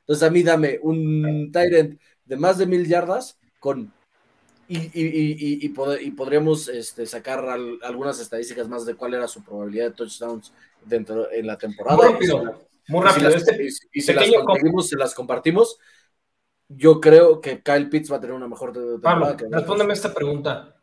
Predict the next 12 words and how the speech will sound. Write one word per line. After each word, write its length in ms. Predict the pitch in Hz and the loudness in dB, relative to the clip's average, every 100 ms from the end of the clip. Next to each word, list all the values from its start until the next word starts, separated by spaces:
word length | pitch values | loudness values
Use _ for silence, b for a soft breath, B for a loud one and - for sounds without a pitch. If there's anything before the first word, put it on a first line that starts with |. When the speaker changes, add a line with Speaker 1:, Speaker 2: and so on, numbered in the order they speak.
| _ | _
Speaker 2:
así, 480 | - 131 156 143 - - | -8 -6 -4 -4 -6 -6
nada 120 | 147 | -2
más 280 | 156 156 143 | -2 -2 -6
de, 340 | 127 120 139 | -8 -8 -12
de 340 | 135 123 - _ _ _ _ _ _ _ _ | -12 -14 -16 _ _ _ _ _ _ _ _
breve. 760 | 151 151 139 151 135 - - _ _ _ _ _ | -18 -4 2 4 2 -4 -14 _ _ _ _ _
¿Quién 140 | - 185 | -2 0
es 80 | 190 | 0
mejor 240 | 131 139 | -2 -4
quarterback, 440 | 151 143 127 - - | -2 0 -2 -6 -14
Matt 300 | 156 156 156 | -4 -4 -2
Ryan 440 | 175 202 226 226 | -2 0 -2 -6